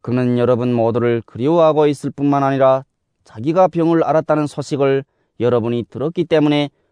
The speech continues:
몹시 걱정하고 있었습니다. 사실 그는 병이 나서 죽을 뻔하였습니다.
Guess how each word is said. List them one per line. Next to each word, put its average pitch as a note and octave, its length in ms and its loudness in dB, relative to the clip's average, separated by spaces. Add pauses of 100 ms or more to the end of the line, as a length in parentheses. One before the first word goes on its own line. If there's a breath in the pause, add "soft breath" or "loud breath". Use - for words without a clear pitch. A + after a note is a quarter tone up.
(140)
몹시 G2 680 -4
걱정하고 C#3+ 800 0
있었습니다. F#2 640 -8 (920)
사실 C#3+ 580 2
그는 C#3 420 2
병이 C3+ 300 0
나서 C3+ 440 2
죽을 D#3+ 320 -2
뻔하였습니다. C3 1000 0